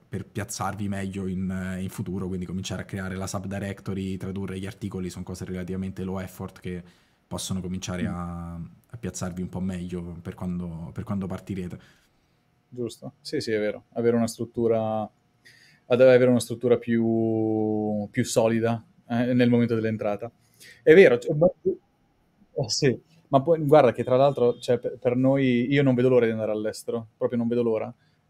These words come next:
Speaker 2: Ehm, abbiamo una serie di advisor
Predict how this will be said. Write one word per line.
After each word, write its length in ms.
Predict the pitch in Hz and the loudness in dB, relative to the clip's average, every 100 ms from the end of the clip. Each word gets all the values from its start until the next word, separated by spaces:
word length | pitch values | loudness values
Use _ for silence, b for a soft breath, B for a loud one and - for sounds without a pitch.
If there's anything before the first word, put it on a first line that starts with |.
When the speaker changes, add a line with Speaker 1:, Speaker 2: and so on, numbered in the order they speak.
| _ | _
Speaker 2:
Ehm, 1500 | 131 127 127 120 117 120 117 117 120 117 113 113 113 107 104 _ - | 6 8 8 6 4 4 4 4 4 4 2 0 -2 -6 -12 _ -10
abbiamo 340 | 120 143 135 | -2 0 2
una 80 | 117 | 0
serie 240 | 147 135 | -2 0
di 40 | 123 | 0
advisor 720 | 117 131 117 110 110 104 | 2 2 2 0 -4 -6